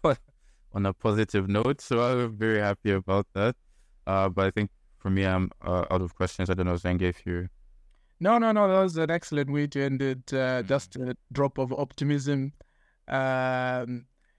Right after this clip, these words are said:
Speaker 2: as I was, I was, I was messaging Nathan, I was telling him, "Say, silence the guns." <laughs> I haven't been, I haven't been able to convince him to say that. But, uh, <laughs> uh, there's always, there's that term, "silence the guns," that's thrown around. So hopefully one day maybe the guns would be silenced.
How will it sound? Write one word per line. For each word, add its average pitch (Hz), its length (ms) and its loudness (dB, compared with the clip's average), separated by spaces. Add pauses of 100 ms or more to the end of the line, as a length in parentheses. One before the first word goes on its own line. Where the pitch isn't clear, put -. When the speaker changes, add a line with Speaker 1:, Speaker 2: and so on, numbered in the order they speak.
(160)
Speaker 2:
as 151 140 0
I 160 120 8
was, 156 100 0
I 165 100 6
was, 160 100 2
I 160 80 6
was 151 100 0
messaging 156 520 -2
Nathan, 147 400 0
I 131 40 -2
was 127 80 -6
telling 156 200 0
him, 135 160 0
"Say, 143 180 -2
silence 147 420 2
the 127 120 -4
guns." 135 380 0
<laughs> - 480 -4
I - 840 -6 (180)
haven't 175 280 -4
been, 151 140 -4
I 160 40 2
haven't 165 220 0
been 156 100 2
able 151 160 2
to 143 80 -8
convince 139 280 -4
him 139 100 -4
to - 60 -16
say 139 160 -2
that. 127 200 -4 (260)
But, 180 180 2 (100)
uh, 175 220 4 (260)
<laughs> - 240 -16
uh, 185 260 2
there's 180 240 2
always, 202 340 2
there's 160 220 0
that 175 220 0
term, 170 240 2
"silence 156 380 2
the 143 100 -4
guns," 143 260 2
that's 135 180 -2
thrown 139 240 -2
around. 127 380 -2
So 143 180 -4
hopefully 151 400 2
one 147 300 2
day 139 180 0
maybe 131 300 0
the 127 120 2
guns 123 380 0
would 123 160 -2
be 120 140 -2
silenced. 127 580 -2